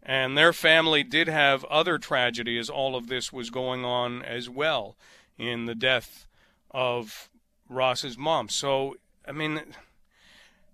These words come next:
this is why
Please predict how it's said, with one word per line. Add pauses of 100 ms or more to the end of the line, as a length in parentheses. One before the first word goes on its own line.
(1040)
this
is
why